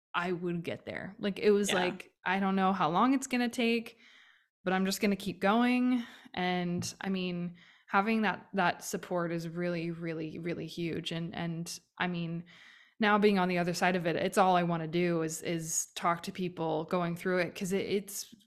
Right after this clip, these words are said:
Speaker 1: just so, it's so hard. And, like,
Speaker 2: It's
Speaker 1: I'm
Speaker 2: so
Speaker 1: just
Speaker 2: hard.
Speaker 1: Yeah. And, and I know on the opposite side of things within, like, the building your own thing, right? 'Cause I, I, I didn't really know I was ever gonna do this full time. I mean, I had a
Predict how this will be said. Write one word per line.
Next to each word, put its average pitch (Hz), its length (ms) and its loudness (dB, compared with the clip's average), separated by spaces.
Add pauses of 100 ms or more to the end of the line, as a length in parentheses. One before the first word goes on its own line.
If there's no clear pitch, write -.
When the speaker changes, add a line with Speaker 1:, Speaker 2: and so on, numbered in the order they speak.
(120)
Speaker 1:
just 175 260 -2
so, 160 400 -2
it's 185 200 -8
so 165 240 -4
hard. 160 420 -6
And, 190 140 0
like, 180 340 -2 (340)
Speaker 2:
It's 196 200 -2
Speaker 1:
I'm 185 80 2
Speaker 2:
so 175 60 4
Speaker 1:
just 180 180 0
Speaker 2:
hard. - 260 -2 (340)
Speaker 1:
Yeah. 233 540 2
And, 214 400 2
and 202 500 0 (120)
I 214 100 2
know 254 180 4
on 233 160 4
the 202 100 2
opposite 190 420 -2
side 180 180 2
of 175 100 -6
things 170 380 -4
within, 170 360 -4
like, 165 300 -6 (380)
the 185 80 0
building 175 440 2
your 170 200 2
own 165 240 -2
thing, 151 460 -6 (180)
right? 170 300 2
'Cause 202 160 -2
I, 180 460 0
I, 208 280 2 (680)
I 285 100 4
didn't 202 640 0
really 196 240 2
know 180 180 2
I 170 120 4
was 175 140 0
ever 165 200 -2
gonna 160 200 -6
do 165 140 0
this 190 480 0
full 233 180 2
time. 269 440 0
I 220 80 2
mean, 208 480 2
I 202 120 0
had 208 200 0
a 196 100 2